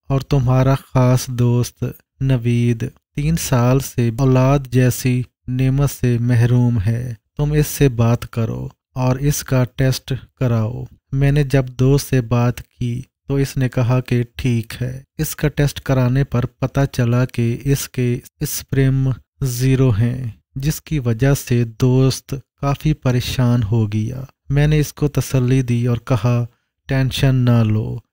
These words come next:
मैं अबकरी का पिछले तीन साल से पढ़ने वाला हूँ, इसलिए मुझे पता था इसके लिए दवाई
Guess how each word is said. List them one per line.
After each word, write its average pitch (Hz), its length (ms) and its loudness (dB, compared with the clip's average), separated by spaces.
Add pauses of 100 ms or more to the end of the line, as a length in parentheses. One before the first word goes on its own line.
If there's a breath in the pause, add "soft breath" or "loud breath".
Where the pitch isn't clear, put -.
(200)
मैं 143 300 -2
अबकरी 139 560 -2
का 117 180 0 (320)
पिछले 151 340 -2
तीन 147 440 -2
साल 120 400 2
से 123 240 -2 (560)
पढ़ने 135 340 0
वाला 113 360 2
हूँ, 120 260 -6 (360)
इसलिए 131 500 2
मुझे 131 300 2
पता 131 420 -2
था 113 280 -6 (300)
इसके 147 440 -2
लिए 127 400 2 (200)
दवाई 127 540 4